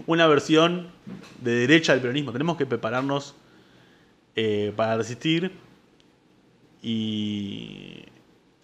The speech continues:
el paro de los colectiveros, la lucha de los piqueteros, hubo un piquetazo nacional, ¿está bien?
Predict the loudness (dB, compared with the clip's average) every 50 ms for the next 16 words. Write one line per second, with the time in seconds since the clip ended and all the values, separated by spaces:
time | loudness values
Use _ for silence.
0 | _ 2 2 2 2 6 6 6 8 8 6 4 2 0 -2 -4 -4 -4 -4 -2
1 | -2 -2 -2 -4 -4 -4 -4 -6 -6 -8 -10 -16 -20 -20 _ _ _ _ _ _
2 | _ _ _ _ _ _ -2 0 2 4 4 4 2 2 2 2 2 2 0 -2
3 | -4 -10 -10 -8 -2 0 0 0 0 -2 -4 -4 -4 -6 -6 -6 -2 -2 -2 -2
4 | -2 -6 -6 -6 -8 -8 -6 -4 -2 0 2 2 2 2 0 0 -4 -8 -12 _
5 | _ _ _ _ _ _ _ _ _ -8 -6 -4 -2 -2 -4 -6 -8